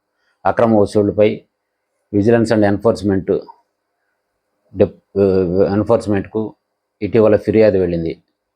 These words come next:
ఈ ఫిర్యాదు ఆధారంగా డైరెక్టర్ జనరల్గా ఉన్న హరీష్ కుమార్ గుప్తా గారు విచారణ జరిపించి అప్పట్లో నివేదిక కూడా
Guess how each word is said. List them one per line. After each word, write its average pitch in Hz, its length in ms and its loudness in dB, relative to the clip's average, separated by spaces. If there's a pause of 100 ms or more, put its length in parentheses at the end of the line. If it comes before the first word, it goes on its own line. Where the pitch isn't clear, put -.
ఈ 98 100 -8
ఫిర్యాదు 110 420 2
ఆధారంగా 101 500 2 (500)
డైరెక్టర్ 104 600 0
జనరల్గా 95 440 0
ఉన్న 92 180 -4 (200)
హరీష్ 107 320 -2
కుమార్ 101 240 -2
గుప్తా 95 280 0
గారు 98 320 2 (680)
విచారణ 107 340 0
జరిపించి 98 520 -2 (680)
అప్పట్లో 95 380 -2
నివేదిక 98 400 4
కూడా 98 340 2